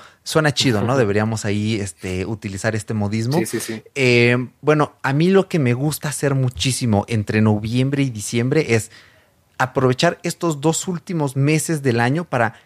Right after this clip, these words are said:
Speaker 1: remodelar y cambiar todo lo que tú quieras en tu casa, especialmente si te vas a ir que el fin de semana con los tíos de Año Nuevo, o si te vas a ir los quince días de vacaciones, si te vas a ir a la playa, si te vas a ir un mes a Europa, lo que tú quieras,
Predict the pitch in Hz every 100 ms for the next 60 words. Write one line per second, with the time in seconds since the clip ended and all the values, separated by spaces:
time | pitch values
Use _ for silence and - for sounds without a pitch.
0 | _ 135 131 131 131 131 127 135 139 180
1 | 190 - 123 131 160 156 _ _ - 202
2 | 208 220 196 - 131 - 143 135 127 104
3 | 101 - 104 - - _ 147 131 151 -
4 | 165 165 165 160 165 131 - 117 127 147
5 | 131 135 127 - - _ _ 135 123 113
6 | 123 - 156 143 131 123 117 120 123 -
7 | 101 95 95 - 127 123 107 113 101 98
8 | 95 104 123 135 135 131 135 135 117 107
9 | 117 117 123 131 131 117 - - 131 120
10 | 107 110 107 95 90 98 - 120 123 135
11 | 127 - 98 98 110 92 85 - 110 120
12 | 127 123 104 95 95 104 101 95 98 85
13 | 87 110 131 123 98 - 104 101 87 -